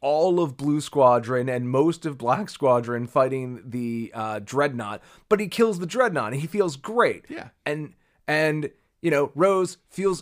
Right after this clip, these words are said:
Speaker 1: absolutely terrible because she has the most personal weight of what that victory cost. And she spends the whole movie being the counterpoint of, like, it's not about stopping the problems. It's about protecting the things that,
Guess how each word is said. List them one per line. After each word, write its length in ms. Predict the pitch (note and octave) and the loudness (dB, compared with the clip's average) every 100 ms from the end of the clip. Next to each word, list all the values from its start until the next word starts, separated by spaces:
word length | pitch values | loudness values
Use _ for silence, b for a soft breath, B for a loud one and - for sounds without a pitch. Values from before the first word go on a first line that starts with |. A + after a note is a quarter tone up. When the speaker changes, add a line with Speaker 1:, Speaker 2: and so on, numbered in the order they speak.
| - | -2
Speaker 1:
absolutely 680 | E3 F3 - F#3 F3 E3+ E3+ | 0 0 -4 -2 0 0 -2
terrible 540 | - E3+ E3 C#3 A#2+ | -2 0 2 2 -2
because 340 | G#2 A#2+ D3 - | -2 -4 -4 -4
she 180 | D3 | -4
has 200 | C3 C#3 | -4 -2
the 100 | C#3 | -2
most 240 | C3+ B2+ - | -2 -4 -6
personal 500 | D#3+ D3+ D3+ C#3 A#2+ | -6 -6 -4 -6 -6
weight 460 | G#2 C3 C3+ A#2 - | -4 -4 -4 -6 -8
of 140 | A2+ | -6
what 240 | A#2 B2+ B2 | -2 -2 -2
that 180 | A2 | -6
victory 460 | A2+ C3 - A2+ G#2+ | -6 -8 -6 -8 -8
cost. 520 | - D#3 A#2+ G#2 - B B B | -2 2 2 -2 -10 B B B
And 140 | D3+ C#3+ | -8 -6
she 160 | E3+ | -6
spends 280 | - E3 D3+ | -2 -2 0
the 100 | D#3 | -2
whole 180 | E3 D#3 | 0 0
movie 260 | G#3 E3+ | 0 -2
being 200 | C#3 C#3+ | -2 -4
the 80 | C#3 | -4
counterpoint 580 | C3+ A#3 G3 C#3 C3 G2+ | -4 -2 -2 -2 -4 -4
of, 160 | B2+ A#2+ | -6 0
like, 280 | B2 A2 b b b b _ | -2 -2 b b b b _
it's 280 | C#3+ C#3+ C#3 | -8 -8 -8
not 360 | C3+ C3+ C3+ B2+ | -2 0 0 0
about 600 | A#2+ G2 A2 A2+ G2+ - _ _ _ | -4 -2 -2 -2 -4 -8 _ _ _
stopping 840 | - - - - A#2+ A#2+ C3 A2+ | -16 -14 -8 -4 -2 -2 -4 -4
the 80 | G#2+ | -6
problems. 600 | - B2 A#2 G#2 G2+ F#2+ | -4 0 0 -2 -8 -10
It's 140 | G#2 A#2 | -10 -8
about 400 | G#2+ G#2+ - - | -4 -6 -6 -16
protecting 560 | A2 - A2+ - A2 | -16 -8 -8 -6 -8
the 80 | G#2+ | -8
things 360 | - G#2+ G2+ - | -8 -8 -8 -8
that, 360 | G#2 G2+ - | -6 -6 -12